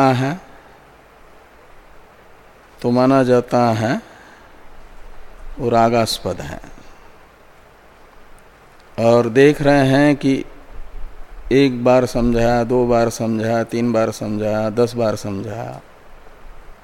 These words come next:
लेकिन संतान के, संतान से जो अपेक्षा है, इच्छा है, उससे विपरीत ही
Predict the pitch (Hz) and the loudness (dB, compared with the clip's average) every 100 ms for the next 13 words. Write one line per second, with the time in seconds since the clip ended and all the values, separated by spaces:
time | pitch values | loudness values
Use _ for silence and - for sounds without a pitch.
0 | - - - - - - - 113 127 143 | -20 -20 -20 -20 -20 -20 -10 -2 0 2
1 | 139 - - - - - - - - - | 2 0 -8 -20 -20 -20 -20 -20 -20 -20
2 | - - - - - - 123 127 123 139 | -20 -20 -20 -20 -14 -2 2 2 4 4
3 | 143 135 143 143 - - - - - - | 6 4 2 2 0 -18 -20 -20 -20 -20
4 | - - - - 135 131 135 135 135 151 | -20 -16 -8 0 2 4 4 4 2 2
5 | 147 135 - 107 135 131 - - 113 107 | 2 2 0 2 2 0 -4 0 0 2
6 | 101 92 - 113 - 131 117 92 85 - | -2 -4 -8 -8 -4 0 2 0 -6 -12
7 | - - - - - - - - - - | -18 -20 -20 -20 -20 -20 -20 -20 -20 -20
8 | - - - 117 127 - 143 151 - 113 | -20 -20 -8 -6 -4 2 6 6 4 -4
9 | 123 120 131 135 127 107 120 135 117 127 | -4 0 2 2 -2 -4 0 2 0 -4